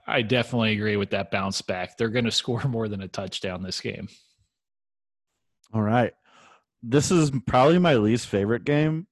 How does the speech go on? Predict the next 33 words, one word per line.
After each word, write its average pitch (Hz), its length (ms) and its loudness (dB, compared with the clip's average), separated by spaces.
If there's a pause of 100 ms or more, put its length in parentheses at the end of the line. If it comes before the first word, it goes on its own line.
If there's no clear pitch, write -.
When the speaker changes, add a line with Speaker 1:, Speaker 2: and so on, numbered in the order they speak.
Speaker 2:
but 113 120 2
it's, - 340 -6
it's 110 180 -6
very 131 260 4
interesting, 110 680 -4
and, 95 260 -6
and 95 180 -8
it's - 180 -10
not 101 300 -2
around 104 200 -4
the 95 100 -6
game. 92 260 -6
It's 98 160 -10
more 98 160 -4
around 95 320 -6
other 95 300 -6
external 98 360 -8
factors. 107 640 -6 (680)
We 107 160 -2
got 113 260 2 (120)
the 117 80 -2
two 139 200 -2
teams 143 320 -2
I 113 80 4
said 113 320 0
I 107 120 2
would 104 140 -2
never 101 280 -2
predict 104 380 -4
a 104 60 -2
win 98 200 -4
ever 113 240 -2
again, 131 460 -2